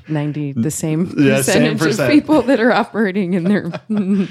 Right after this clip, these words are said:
Speaker 1: sympathetic
Speaker 2: It,
Speaker 1: nervous system.
Speaker 2: it's an insane amount, you know?
Speaker 1: Mm-hmm.
Speaker 2: Uh, I read somewhere that, um, you don't see a snake.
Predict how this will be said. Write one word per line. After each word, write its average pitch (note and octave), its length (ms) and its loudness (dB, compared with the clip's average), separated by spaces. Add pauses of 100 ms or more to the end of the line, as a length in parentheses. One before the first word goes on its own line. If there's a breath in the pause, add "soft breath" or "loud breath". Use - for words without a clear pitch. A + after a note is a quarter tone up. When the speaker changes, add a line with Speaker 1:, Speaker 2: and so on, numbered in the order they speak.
(140)
Speaker 1:
sympathetic E3 840 -8
Speaker 2:
It, - 100 0
Speaker 1:
nervous D3 260 -8
system. C3 180 -6
Speaker 2:
it's A2+ 160 -4
an A2 180 -2
insane G2 460 -4
amount, F#2 440 -10
you G2+ 100 -12
know? G2 240 -10 (500)
Speaker 1:
Mm-hmm. D3 380 -10 (120)
Speaker 2:
Uh, - 40 -14
I G#2 320 -2
read G2+ 200 -2
somewhere G2 460 -4
that, F2+ 320 -4
um, F2+ 580 -8
you G#2+ 120 -4
don't G#2 260 -2
see - 240 -2
a E2+ 80 -2
snake. F#2 560 -6